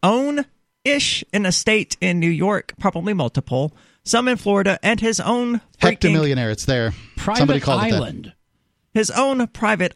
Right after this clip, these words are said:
Speaker 1: island, which was just raided by the F B I, it would seem. So that should have interesting details. What's going around in Facebook right now, or the social media world in general, is this new conspiracy theory that the person who was wheeled out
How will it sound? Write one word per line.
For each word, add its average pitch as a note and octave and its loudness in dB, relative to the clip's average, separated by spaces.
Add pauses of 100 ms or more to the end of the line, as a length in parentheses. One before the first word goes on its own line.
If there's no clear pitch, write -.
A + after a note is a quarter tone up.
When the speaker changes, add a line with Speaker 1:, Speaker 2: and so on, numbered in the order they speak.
Speaker 1:
island, F3+ 2
which - -2
was G#3 2
just F#3 0
raided G3+ 0 (120)
by D#3 0
the C#3+ -4
F D#3 0
B D3 0
I, B2 -2
it - -4
would B2 -4
seem. C3+ 0 (440)
So G#3+ 2
that G#3+ 0
should G3 -2
have E3 0
interesting D3+ 0
details. C#3+ -2 (680)
What's D4+ 2
going F4+ -2
around C#4 0
in A3+ 0
Facebook C4+ 0
right C3 -2
now, G2 -10 (240)
or G3+ 2
the G3 -2
social A#3+ -2
media F#3 0
world D3+ -2
in B2 -2
general, G3+ 0
is G3 0
this G3 0
new D4 -2
conspiracy F#3 0
theory D#3+ 0
that C#3+ -4
the E3 0
person C4 0
who G#3 0
was F#3 -2
wheeled A3 2
out E3+ -2